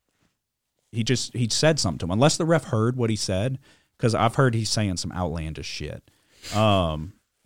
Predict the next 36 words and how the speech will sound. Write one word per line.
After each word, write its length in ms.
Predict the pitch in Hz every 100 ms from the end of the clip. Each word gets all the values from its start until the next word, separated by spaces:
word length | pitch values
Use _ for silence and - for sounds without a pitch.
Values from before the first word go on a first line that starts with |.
| _ _ _ _ _ _ _ _ _ _ _ 120 107
but 320 | 110 101 87 _ - - -
he 200 | 123 120
got 220 | 131 147
<laughs> 0 |
none 240 | 147 151
of, 140 | 147 127
whatever. 360 | 139 117 90
He 160 | 98 117
had, 260 | 143 131
he 120 | 117 123
gave, 200 | 131 127
he 100 | 139
made 240 | 143 143
Miller 300 | 123 117 101
swing 380 | - 117 107 98
at 200 | 85 76
him, 180 | 80 -
and 340 | 95 92 87 85
so 100 | 87
he 140 | 113
got 240 | 131 87 - _ _ _
booted 440 | 98 95 104 101 85
from 140 | 87
the 60 | 78
game. 300 | 73 78 78
Chauncey 300 | - 95 90
got 120 | 82
an 80 | -
unsportsmanlike 640 | 82 - 80 80 76 71
conduct 420 | - 85 85 85
penalty. 420 | - 87 82 85 87 _ _ _ _ _
Um, 580 | 92 92 92 85 78 73 _ _ -
but 200 | 113 107
overall, 720 | 117 160 123 95 104 85 73 -
I 100 | 101
mean, 340 | 98 95 90